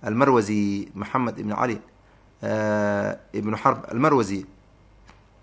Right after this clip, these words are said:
wuxuu caan ku yahay At-Turk. At-Turk ayaa loo yaqaanaa.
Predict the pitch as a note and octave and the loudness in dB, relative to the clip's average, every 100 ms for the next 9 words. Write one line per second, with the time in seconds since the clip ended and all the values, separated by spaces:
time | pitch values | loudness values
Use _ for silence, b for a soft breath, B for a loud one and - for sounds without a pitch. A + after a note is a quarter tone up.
0 | - - - _ _ _ _ - _ _ | -20 -20 -20 _ _ _ _ -20 _ _
1 | - - G#2 A#2 C#3 C#3+ C3 A#2+ G#2 - | -20 -8 -2 4 6 6 4 0 0 -4
2 | - _ _ _ _ _ - - D#3 C3 | -18 _ _ _ _ _ -4 2 2 2
3 | - - _ _ - A2+ - E3 - - | -2 -12 _ _ -8 -8 2 2 2 -2
4 | G#2 G#2 A2 G#2+ - F2+ F2 | 0 2 4 2 0 -4 -6